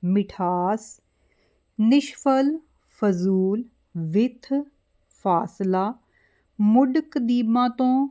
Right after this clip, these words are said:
ਸ਼ੁਰੂ ਤੋਂ। ਤਕਮੇ, ਤਮਗੇ ਜਾਂ ਇਨਾਮ।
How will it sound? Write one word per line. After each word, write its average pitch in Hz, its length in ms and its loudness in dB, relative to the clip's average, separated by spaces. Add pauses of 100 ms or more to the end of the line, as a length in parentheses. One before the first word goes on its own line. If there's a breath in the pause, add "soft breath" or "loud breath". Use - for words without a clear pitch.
(160)
ਸ਼ੁਰੂ 196 480 -4
ਤੋਂ। 233 400 -2 (920)
ਤਕਮੇ, 254 640 0 (720)
ਤਮਗੇ 196 600 0 (140)
ਜਾਂ 175 220 0
ਇਨਾਮ। 175 540 -2